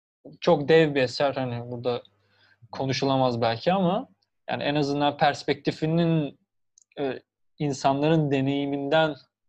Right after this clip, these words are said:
e, duygularından, arzularından baz alınarak yazıldığını düşünürsek, Foucault'dan falan önce yani, e, çok kıymetli ve hiç de tesadüf değil gibi geliyor. Bana tarih yazımı konusunda,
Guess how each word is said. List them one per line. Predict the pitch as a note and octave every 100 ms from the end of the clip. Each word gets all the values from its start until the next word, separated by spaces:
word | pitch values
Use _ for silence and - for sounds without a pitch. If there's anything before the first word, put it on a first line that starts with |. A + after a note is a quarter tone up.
| _ _ -
e, | C#3 B2
duygularından, | C3+ C3+ C3+ C#3 C#3 C3+ C#3
arzularından | C3+ C3 B2+ C3 C#3 C3+ C#3 D#3 D3+ - _ _ _ _
baz | C3+ C#3 C3
alınarak | C3+ C3+ D3 C#3 C3+ _ _ _
yazıldığını | C3+ B2+ A#2+ A#2 A#2+ A2+ A#2 C3 _ _ _ _ _ _ _ - B2+
düşünürsek, | B2+ B2 B2 A#2 - - F#3 - _ _ _
Foucault'dan | - F3+ A#2 A#2
falan | A#2 B2 A#2+
önce | A#2 A#2+ A#2+
yani, | A#2 A2+ - - _ _ _ _ _ _ _ _
e, | - D#3 D#3+ D3+ D3 D3+ D#3 - -
çok | - F3+ F#3
kıymetli | F#3+ E3 E3 E3 A#3 C4+ C#4 -
ve | F3+ D4 F#3+ _
hiç | - G#3+ -
de | F#3+
tesadüf | F3+ E3+ E3 D#3+ F#3 F#3
değil | F3 F3+ F3
gibi | C#3+ A#2+
geliyor. | A#2+ D3+ D3+
Bana | D3+ E3+
tarih | E3+ D#3 F#3
yazımı | F3+ E3 E3 E3+ F3 E3+
konusunda, | - D3+ D3+ - D3+ D3+ D#3